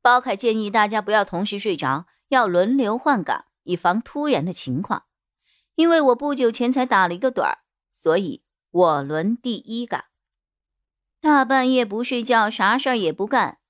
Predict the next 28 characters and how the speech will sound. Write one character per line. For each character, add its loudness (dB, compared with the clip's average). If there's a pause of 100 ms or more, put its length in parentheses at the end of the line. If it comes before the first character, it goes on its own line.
(100)
实 -4
在 0
是 -6
太 0
无 -6
聊 -8
了。 -14 (720)
大 4
家 2
现 4
在 4
都 0
在 2
我 0
的 -4
身 2
边 2
睡 -2
下 -6
了， -14 (500)
我 2
一 -6
个 0
人 2
坐 0
在 -2
桌 0
旁， -6